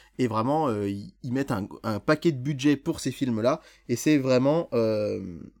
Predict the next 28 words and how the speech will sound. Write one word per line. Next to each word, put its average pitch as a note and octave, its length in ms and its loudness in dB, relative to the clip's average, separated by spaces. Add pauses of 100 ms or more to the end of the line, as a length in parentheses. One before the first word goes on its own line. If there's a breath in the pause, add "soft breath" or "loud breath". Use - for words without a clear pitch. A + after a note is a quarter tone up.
(920 loud breath)
c'est - 160 -2
vraiment D3+ 300 4
quelque D3 220 2
chose D#3+ 200 4
d'important E3 600 2 (400 soft breath)
pour A3 200 0
ces D#3+ 100 4
chaînes-là D3+ 360 2
de C#3+ 100 2
faire C#3+ 240 2
de C#3 60 4
l'audience. A#2 480 0 (160)
Et G#3 240 2 (500 loud breath)
là, F3 180 6
c'était E3+ 240 4
le B2+ 120 6
tout D4+ 280 6
premier F#3+ 380 6
duel D3+ 320 4
du D3 100 2
dimanche C3+ 320 -2
soir A#2+ 140 0
de A2 80 0
l'année, G#2+ 240 -2
et - 140 -2
il A#2 100 2
était G3+ 180 2
particulier, A#2 680 -8